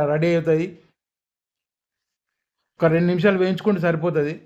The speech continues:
ఎక్కువ అవసరం లేదు. ఇది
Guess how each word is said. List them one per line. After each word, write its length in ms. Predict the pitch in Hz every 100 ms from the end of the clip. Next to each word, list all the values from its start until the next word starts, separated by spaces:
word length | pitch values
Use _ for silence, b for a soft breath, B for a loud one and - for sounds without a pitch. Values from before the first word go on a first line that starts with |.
| _ _ _ _ _ _ _ _ _ _ _ _ _ _ 127
ఎక్కువ 180 | 127 170
అవసరం 220 | 160 185 160
లేదు. 160 | 139 - - _ _ _ _ _ _ _ _ _ _ _ _ _ _ _ _ _ _ _ _ _ _ _ _ _ _ _ _ _ _ _ _ _ _ _ _ _ _ _ _ _ _ _ -
ఇది 120 | 147